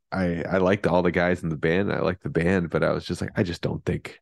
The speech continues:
I'm gonna be able to do this." And, you know, so they ended up getting someone different. And I was,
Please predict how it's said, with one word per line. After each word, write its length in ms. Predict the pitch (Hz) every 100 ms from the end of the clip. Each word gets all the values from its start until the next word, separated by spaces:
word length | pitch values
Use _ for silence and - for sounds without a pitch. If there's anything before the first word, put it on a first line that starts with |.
| _ _ _ _ - - - - _ _ _ _ -
I'm 120 | 85
gonna 180 | 85 78
be 160 | - 80
able 140 | 76
to 80 | 82
do 280 | - 87 82
this." 380 | 87 85 - -
And, 160 | 76 - _ _
you 80 | 82
know, 60 | 78
so 160 | 110
they 140 | 104 110
ended 200 | 92 85
up 80 | 82
getting 180 | 85 82
someone 300 | - 82 80
different. 460 | 85 - 80 76
And 260 | 78 80 - - - - - _ _ -
I 120 | 92
was, 440 | 85 - - -